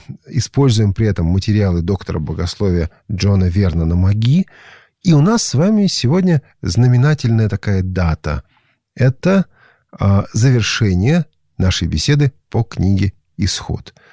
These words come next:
Вот, э, сегодня мы последний раз с вами открываем эту книгу в нашем планомерном, постепенном изучении, в том изучении, э, которое, собственно говоря, и заложено в программе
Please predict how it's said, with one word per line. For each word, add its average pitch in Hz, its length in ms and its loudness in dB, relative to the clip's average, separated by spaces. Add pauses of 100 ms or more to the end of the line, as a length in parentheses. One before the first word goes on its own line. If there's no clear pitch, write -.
(360)
Вот, 180 360 0 (280)
э, 95 480 0
сегодня 196 580 0
мы 160 160 2
последний 143 480 0
раз 143 240 2
с - 80 -6
вами 120 300 2 (260)
открываем 131 640 2
эту 127 300 -2
книгу 170 340 2
в 101 100 0
нашем 127 420 0
планомерном, 135 920 2
постепенном 120 840 -2
изучении, 120 600 0 (500)
в - 100 -20
том 107 240 2
изучении, 151 540 2 (380)
э, 98 260 2
которое, 120 640 2
собственно 107 340 -4
говоря, 98 260 2
и 110 280 0
заложено 107 600 2
в - 60 -16
программе 107 640 0